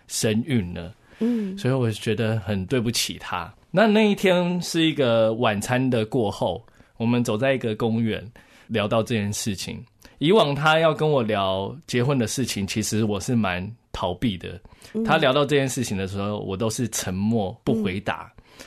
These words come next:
Speaker 1: 那，那一天呢，我就有跟他讲自己的想法。讲完之后，我们就各自离开了，然后我就独自坐在那个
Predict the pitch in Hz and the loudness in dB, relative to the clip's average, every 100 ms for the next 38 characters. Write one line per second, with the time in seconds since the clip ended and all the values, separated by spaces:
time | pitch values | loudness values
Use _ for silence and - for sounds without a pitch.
0 | - 170 170 160 170 151 151 147 139 123 | -6 0 0 2 2 4 2 4 4 4
1 | 123 131 120 113 131 120 101 113 110 117 | 2 0 -2 0 2 2 0 0 0 0
2 | 117 - 101 92 127 107 90 - 87 101 | -2 -4 -6 -4 -4 -2 -4 -6 -6 -6
3 | 104 90 - - - - _ - - 120 | -6 -6 -8 -20 -20 -20 _ -8 0 2
4 | 123 135 147 151 147 143 120 110 123 117 | 2 2 2 2 4 4 2 -2 -2 2
5 | 117 110 110 135 123 113 101 - 131 135 | 4 4 2 2 2 0 -2 -2 -2 0
6 | 117 98 - 95 95 95 - 117 139 143 | -2 -4 -4 -4 -4 -8 -2 2 2 0
7 | 147 123 123 139 113 135 117 120 107 117 | -2 -4 -2 -2 0 -2 0 0 0 0
8 | 107 95 | 0 -4